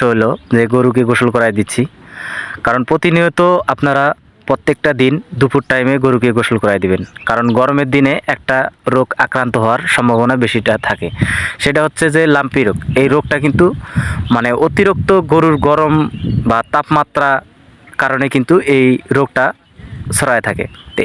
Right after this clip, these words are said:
এই জন্য আপনারা একটা বিষয় খেয়াল রাখবেন, প্রতিদিন দুপুর টাইমে করে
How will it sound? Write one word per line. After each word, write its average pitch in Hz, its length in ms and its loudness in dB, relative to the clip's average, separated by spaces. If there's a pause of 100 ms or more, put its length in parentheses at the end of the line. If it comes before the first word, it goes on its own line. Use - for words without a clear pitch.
(120)
এই 131 60 2
জন্য 143 260 2
আপনারা 143 400 0 (720)
একটা - 180 -4
বিষয় 147 240 0
খেয়াল 147 280 0
রাখবেন, 123 260 0 (140)
প্রতিদিন 147 400 2 (840)
দুপুর 156 300 0
টাইমে 170 260 0 (100)
করে 170 160 2